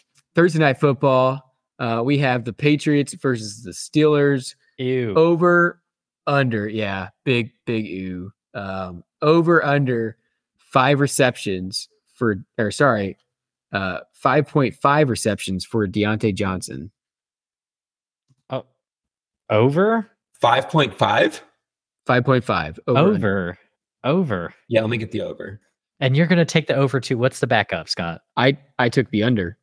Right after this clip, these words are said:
Speaker 2: What?
Speaker 1: He's
Speaker 2: Deontay
Speaker 1: averaging
Speaker 2: Johnson?
Speaker 1: He's averaging three point seven per game.
Speaker 3: Well, that's not taking into account the Mount Rushmore of backup Q Bs, Mitch Trubisky.
Speaker 1: That is true.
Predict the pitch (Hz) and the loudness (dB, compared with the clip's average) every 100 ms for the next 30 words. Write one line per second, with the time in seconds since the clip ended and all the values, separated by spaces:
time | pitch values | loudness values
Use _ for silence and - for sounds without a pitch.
0 | - 165 349 381 - - _ _ _ _ | -2 2 2 2 -4 -14 _ _ _ _
1 | _ 151 131 139 214 240 254 254 190 208 | _ 0 2 4 4 6 4 4 2 2
2 | 233 320 294 _ _ _ - 143 - 123 | 0 -4 -6 _ _ _ 0 0 2 2
3 | 143 139 123 - 135 131 131 123 - 120 | 2 2 -2 0 -2 0 0 -2 -2 -2
4 | 117 110 104 95 104 95 - _ _ _ | -2 -4 -8 -8 -8 -10 -14 _ _ _
5 | _ _ _ _ _ _ _ _ _ _ | _ _ _ _ _ _ _ _ _ _
6 | _ _ _ _ _ _ _ _ _ _ | _ _ _ _ _ _ _ _ _ _
7 | _ _ _ _ 104 110 110 104 110 123 | _ _ _ _ 4 4 4 2 2 2
8 | - 120 113 120 120 113 104 101 120 104 | 0 0 2 2 0 2 0 2 0 0
9 | - 113 101 98 101 98 98 98 98 - | 2 2 2 0 -4 -6 -4 -2 -2 -2
10 | 104 104 101 104 101 - 104 98 95 90 | 0 2 2 2 0 0 2 2 0 -2
11 | - 104 104 104 98 - - 104 101 101 | 0 0 0 0 0 -2 -2 0 0 0
12 | 95 98 104 - - 90 101 - - - | -2 -2 -2 -2 -6 -2 -2 -2 -8 -12
13 | - _ _ _ _ _ _ _ _ - | -14 _ _ _ _ _ _ _ _ 0
14 | 147 147 - 151 107 | 2 2 2 2 0